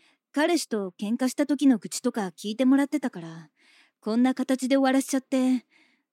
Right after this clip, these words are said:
申し訳ないなって思って。本当に、ごめん。え？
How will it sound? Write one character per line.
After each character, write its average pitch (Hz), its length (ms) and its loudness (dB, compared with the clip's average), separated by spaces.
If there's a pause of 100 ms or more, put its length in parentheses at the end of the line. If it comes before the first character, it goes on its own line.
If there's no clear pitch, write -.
(120)
申 214 140 -8
し - 160 -6
訳 269 160 -2
な 294 120 6
い 285 80 6
な 220 100 0
っ - 20 -16
て - 180 -14
思 160 180 -12
っ - 40 -18
て。 170 220 -16 (1600)
本 226 320 -8
当 233 180 -6
に、 226 220 -2 (1080)
ご 262 120 4
め 277 220 6
ん。 175 80 -12 (2000)
え？ 262 260 -8